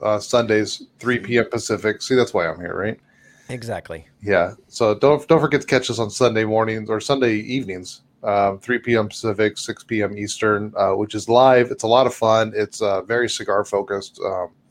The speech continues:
Speaker 2: Mm-hmm.
Speaker 1: And it's an opportunity for you to jump in and ask your questions, get your answers, find out more about the industry, dive in.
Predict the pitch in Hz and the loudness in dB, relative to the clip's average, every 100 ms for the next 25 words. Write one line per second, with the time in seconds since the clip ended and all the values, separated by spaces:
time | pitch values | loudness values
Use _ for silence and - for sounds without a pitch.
0 | _ 113 95 127 113 107 - 123 117 - | _ -20 -18 -6 -2 -2 0 0 0 -4
1 | 110 101 107 98 104 113 107 104 107 98 | -8 -8 -8 -10 -6 -4 -4 -6 -6 -2
2 | 107 104 101 95 98 110 - 113 - 101 | -2 -2 -4 0 0 0 -2 -4 0 -2
3 | 98 101 98 - 113 - 104 98 98 - | -2 -8 -14 -6 -6 -4 -4 -2 -2 -4
4 | 95 - 110 113 104 104 110 107 101 98 | -6 -2 0 4 4 4 4 4 2 0
5 | 98 95 - 98 104 104 107 98 98 | -4 -4 -6 -2 2 4 4 0 -2